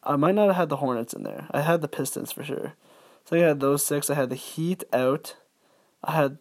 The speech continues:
the Bulls in. That was a mistake. But Lauri Markkanen got injured, so it's not my fault. I tried.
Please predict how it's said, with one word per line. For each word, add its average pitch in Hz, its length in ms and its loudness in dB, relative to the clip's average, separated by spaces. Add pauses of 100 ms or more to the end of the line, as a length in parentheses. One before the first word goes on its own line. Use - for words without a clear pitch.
(360)
the 156 140 -4
Bulls 180 520 10
in. 127 360 -4 (220)
That 131 160 6
was 135 140 2
a 120 60 -6
mistake. - 540 -8 (340)
But 143 140 4
Lauri 175 280 10
Markkanen 151 400 0
got 131 160 4
injured, 131 280 -2
so 135 120 -2
it's 127 140 -6
not 151 260 4
my 135 220 2
fault. - 280 -6
I 151 100 2
tried. - 500 -2